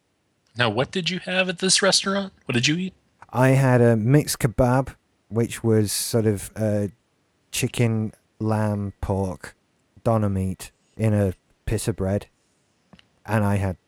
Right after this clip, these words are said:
Speaker 2: chips, 'cause I always have chips. Uh, Alison had a, another, a large selection of things. I can't pronounce the name of anything there. But I did
Speaker 1: I,
Speaker 2: see,
Speaker 1: uh,
Speaker 2: I did
Speaker 1: I,
Speaker 2: see
Speaker 1: I
Speaker 2: two
Speaker 1: walked
Speaker 2: late
Speaker 1: up the street for lunch today and had a shawarma.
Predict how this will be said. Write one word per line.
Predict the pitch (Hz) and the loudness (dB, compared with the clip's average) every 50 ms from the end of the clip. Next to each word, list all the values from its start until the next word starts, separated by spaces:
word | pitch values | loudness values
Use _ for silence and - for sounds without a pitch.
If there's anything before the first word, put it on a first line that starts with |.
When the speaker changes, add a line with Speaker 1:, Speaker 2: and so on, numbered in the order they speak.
| _ _ _ _ _ _ _ _ _ - | _ _ _ _ _ _ _ _ _ -10
Speaker 2:
chips, | - - - - - - - | -6 -6 -6 -6 -8 -12 -12
'cause | - - 87 78 | -10 -8 -8 -6
I | 87 85 85 | -6 -6 -6
always | 82 82 82 78 | -6 -6 -8 -8
have | 82 80 - | -10 -12 -12
chips. | - - 85 80 - - - - _ _ _ _ _ _ _ _ _ _ _ _ - - | -10 -10 -8 -10 -10 -12 -16 -20 _ _ _ _ _ _ _ _ _ _ _ _ -4 -2
Uh, | 104 107 104 98 | 0 0 0 2
Alison | 113 127 131 131 - - 139 127 | 2 2 2 2 0 -2 -6 -4
had | 127 135 131 135 127 | -4 -2 -2 0 2
a, | 123 120 110 - _ _ - | 2 0 0 -2 _ _ -12
another, | - - 117 117 120 120 110 120 | -6 -4 -2 0 0 0 2 0
a | 107 - 104 107 - _ - 120 | 0 0 0 -4 -4 _ -6 -2
large | 123 120 123 131 131 135 - | 2 4 4 6 4 4 0
selection | - - 104 101 101 95 107 - - 120 | -2 -2 -2 -2 -2 -2 -4 -6 -8 -8
of | - | -8
things. | - - 92 90 - | -6 -8 -8 -4 0
I | 120 135 147 | 2 4 4
can't | 143 - 147 143 131 - | 4 2 0 0 0 0
pronounce | - 123 120 120 117 107 - | -2 -2 0 0 0 -2 -2
the | 110 | -2
name | 107 107 107 98 | 0 0 0 0
of | 98 87 - | -2 -4 -4
anything | - 107 104 95 - - 90 85 82 | -4 -2 -2 -2 -4 -6 -6 -6 -6
there. | 85 80 78 - - _ _ _ _ _ _ _ _ _ _ _ _ _ _ _ _ _ - - _ _ _ _ _ _ _ _ _ _ _ _ - - - | -6 -8 -10 -10 -14 _ _ _ _ _ _ _ _ _ _ _ _ _ _ _ _ _ -20 -20 _ _ _ _ _ _ _ _ _ _ _ _ -16 -10 -4
But | 120 113 127 120 | 0 2 4 6
I | 135 139 | 6 4
did | - 143 - | 4 4 2
Speaker 1:
I, | 117 123 | 4 4
Speaker 2:
see, | 120 120 113 110 | 4 4 4 4
Speaker 1:
uh, | 107 104 101 98 98 117 | 2 2 0 0 0 0
Speaker 2:
I | 123 | 2
did | 117 147 143 123 | 2 2 2 4
Speaker 1:
I, | 123 | 2
Speaker 2:
see | 143 135 | 2 4
Speaker 1:
I | 127 127 | 2 2
Speaker 2:
two | 123 143 | 2 4
Speaker 1:
walked | 123 120 131 | 4 4 4
Speaker 2:
late | 123 123 | 2 2
Speaker 1:
up | 131 - - | 0 -2 -4
the | - 104 | -6 -6
street | - - - 120 123 117 | -4 -4 -4 -4 -6 -4
for | - 113 104 | -4 -4 -2
lunch | 101 107 107 104 - - | 0 0 0 0 -2 -4
today | 104 98 104 101 | -2 0 0 0
and | 95 98 | 0 0
had | 104 98 95 | 0 0 0
a | 92 | 0
shawarma. | - - - 104 95 98 95 92 87 85 | -2 -4 -4 -4 -4 -4 -4 -4 -4 -8